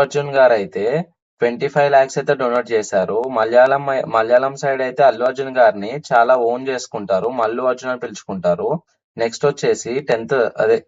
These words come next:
చిరంజీవి గారు and రామ్ చరణ్ గారు ఇద్దరు కలిసి కోటి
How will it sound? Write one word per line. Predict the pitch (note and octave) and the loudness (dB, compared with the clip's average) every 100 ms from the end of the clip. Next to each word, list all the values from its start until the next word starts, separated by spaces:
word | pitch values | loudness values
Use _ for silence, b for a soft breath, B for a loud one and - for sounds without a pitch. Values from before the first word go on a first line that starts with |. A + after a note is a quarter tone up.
| - | -8
చిరంజీవి | A#2+ A#2+ C3 C#3+ C#3+ C3+ | 0 0 0 0 2 4
గారు | C3+ C3+ D3 | 4 4 4
and | C#3 B2 | 2 2
రామ్ | A2+ A#2 A#2+ | 2 2 -2
చరణ్ | B2+ B2 B2 | -2 -2 2
గారు | G2+ F2+ G#2 C3+ | 2 4 2 -2
ఇద్దరు | G2+ B2+ C3+ C3+ | -2 -2 0 0
కలిసి | A2 G2+ A2 B2 C3+ - | 0 -2 -8 -10 -6 0
కోటి | A#2+ C3 | 0 0